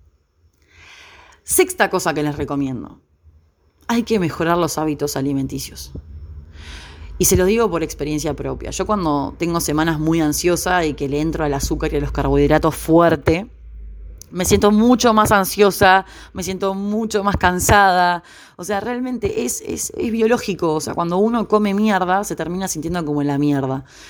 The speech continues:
Entonces, perdonarse, obviamente, es parte de la vida. Capaz hay semanas que estás más bajón, capaz hay semanas que estás más, no sé, adrenalínico, ni idea, pero tratar de generar conciencia de lo que le metes al cuerpo.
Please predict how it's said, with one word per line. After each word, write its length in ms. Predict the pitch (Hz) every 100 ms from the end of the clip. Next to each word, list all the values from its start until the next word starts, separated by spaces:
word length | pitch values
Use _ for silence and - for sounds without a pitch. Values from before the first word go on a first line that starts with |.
| - - _
Entonces, 460 | 175 190 180 - _ - _ -
perdonarse, 760 | 180 175 277 277 - 233 262
obviamente, 460 | - 147 135 190 165
es 100 | 151
parte 300 | - 151 147
de 120 | 147
la 120 | 147
vida. 480 | 156 196 185 170 185
Capaz 260 | - 151 151
hay 80 | 147
semanas 380 | 147 147 160 156
que 80 |
estás 220 | 156 151 147
más 400 | 151 156 - - _
bajón, 640 | - 143 170 220 220 220
capaz 240 | 202 151 147
hay 100 | 147
semanas 320 | 147 151 151
que 60 | 151
estás 200 | 147 143
más, 360 | 147 147 - _ _ _ _
no 120 | 151
sé, 360 | 143 - - -
adrenalínico, 1000 | - 143 147 147 156 165 165 147 160 156 - - - -
ni 140 | 185
idea, 340 | 202 196 196 196
pero 220 | 160 180
tratar 380 | 165 180 233 214
de 380 | 214 220 - _ _ _ _ _ _ _ _ _
generar 460 | - 175 175 196 190
conciencia 420 | 170 165 165 165
de 40 |
lo 100 | 151
que 80 | 147
le 120 | 143
metes 240 | 139 143 147
al 140 | 135
cuerpo. 480 | 135 139 - -